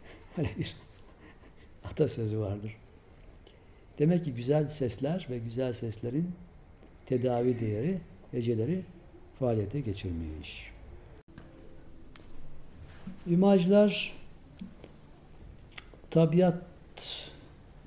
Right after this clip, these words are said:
bağlantılarından başlayıp insanoğlunun birleştiği noktalara kadar gidiyor.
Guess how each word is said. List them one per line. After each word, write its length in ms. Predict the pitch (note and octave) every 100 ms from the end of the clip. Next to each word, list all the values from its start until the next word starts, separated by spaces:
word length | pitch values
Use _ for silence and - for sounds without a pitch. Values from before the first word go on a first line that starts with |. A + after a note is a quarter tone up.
| - - - - - -
bağlantılarından 1080 | C#3+ C#3+ D3+ D3 C3 C#3+ C#3+ C#3 C#3 C#3 B2+
başlayıp 480 | C3+ A2+ C#3+ F3 G3+ - - - - - - - - - - - - - - - - - - - - - - - - - - - D#3
insanoğlunun 840 | D#3+ F3+ F3+ D#3 C#3 C#3+ F#3 F3+ - - - - - - - - - -
birleştiği 560 | C#3 C#3+ D3+ - - E3+
noktalara 560 | D3+ - D#3 C#3+ C#3+ C#3
kadar 340 | B2+ B2+ D3+
gidiyor. 420 | C3 A#2 A2 G#2+